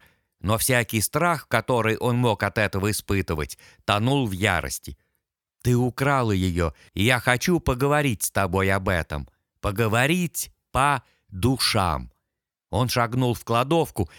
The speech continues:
и нырнул под металлический прут, сбросив несколько вешалок на деревянный пол.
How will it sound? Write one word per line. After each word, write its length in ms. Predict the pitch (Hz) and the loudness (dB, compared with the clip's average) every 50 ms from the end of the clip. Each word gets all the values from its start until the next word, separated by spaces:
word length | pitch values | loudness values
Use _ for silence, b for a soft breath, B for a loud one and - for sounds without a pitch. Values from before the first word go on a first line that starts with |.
| B B | B B
и 80 | 101 | 0
нырнул 460 | 113 120 123 120 123 147 170 165 151 - | 2 2 2 2 2 0 0 0 0 0
под 180 | - 131 107 | -2 -2 0
металлический 760 | 113 117 110 - 123 127 139 151 139 - 131 - - - 143 | 0 0 0 2 2 2 2 0 0 -2 -4 -2 0 -2 -2
прут, 380 | - - 123 107 98 87 - B B B B B | 0 0 0 0 0 -2 -4 B B B B B
сбросив 580 | - 92 95 98 123 127 123 110 - 110 98 - | -8 -4 -2 0 2 2 2 0 0 -2 -2 2
несколько 460 | 110 117 120 110 - 117 104 - 107 | 2 2 2 2 0 -2 0 0 0
вешалок 540 | 110 135 165 170 - - 123 107 101 - - | 0 2 0 0 0 0 -2 -2 -2 -2 -2
на 100 | 98 95 | -2 -2
деревянный 680 | 87 107 107 98 101 104 117 117 117 113 110 110 110 | 0 0 0 2 2 2 2 2 2 0 0 0 0
пол. 380 | - - 90 82 78 69 67 | -2 -2 -2 -2 -2 -2 -4